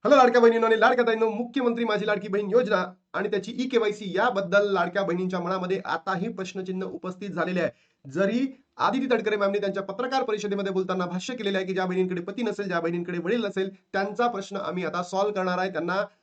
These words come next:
सर्टिफिकेट अपलोड करण्याचा ऑप्शन देणार आहे. पण असंख्य लाडक्या बहिणींनी YouTube-चे व्हिडिओ बघून काय केलं, चुकीची ईकेवायसी केली. म्हणजेच काय, त्यांनी त्यांच्या नातेवाईकांचा आधार क्रमांक जोडून ईकेवायसी केले, तर आता त्या बहिणींचं काय होणार? सोबतच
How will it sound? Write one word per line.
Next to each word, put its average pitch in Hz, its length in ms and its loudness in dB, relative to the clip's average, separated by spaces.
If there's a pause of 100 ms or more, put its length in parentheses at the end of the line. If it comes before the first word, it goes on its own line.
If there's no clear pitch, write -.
(220)
सर्टिफिकेट 202 480 0
अपलोड 185 260 -2
करण्याचा 156 340 0
ऑप्शन 165 320 -2
देणार 131 200 0
आहे. - 120 -4 (280)
पण 233 320 4
असंख्य 233 440 -2
लाडक्या 202 340 4
बहिणींनी 190 680 -2 (140)
YouTube-चे 226 380 -2
व्हिडिओ 214 280 0
बघून 175 360 0 (220)
काय 214 120 2
केलं, 226 240 0
चुकीची 262 840 2 (240)
ईकेवायसी 185 540 0
केली. 160 280 -2
म्हणजेच 202 340 -4
काय, 240 160 2
त्यांनी 226 220 -2
त्यांच्या 208 340 -2
नातेवाईकांचा 233 720 0
आधार 202 340 0
क्रमांक 202 360 0
जोडून 190 500 0 (200)
ईकेवायसी 214 560 0
केले, 190 220 2
तर 190 60 -2
आता 175 160 -2
त्या 190 160 -2
बहिणींचं 190 420 -4
काय 151 160 2
होणार? 147 220 -2 (460)
सोबतच 247 400 4